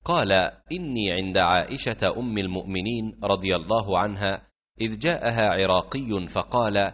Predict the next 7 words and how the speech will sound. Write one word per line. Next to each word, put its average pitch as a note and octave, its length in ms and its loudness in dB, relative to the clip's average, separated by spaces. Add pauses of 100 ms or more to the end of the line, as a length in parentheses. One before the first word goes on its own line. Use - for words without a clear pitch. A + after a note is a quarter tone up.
(340)
'أي C#3 320 0
الكفن G2+ 540 -2
خير؟' F2+ 580 -4 (200)
قالت: F#2+ 400 4
'ويحك، A2+ 560 -4 (220)
وما G#2+ 280 4
يضرك؟' G#2 640 -2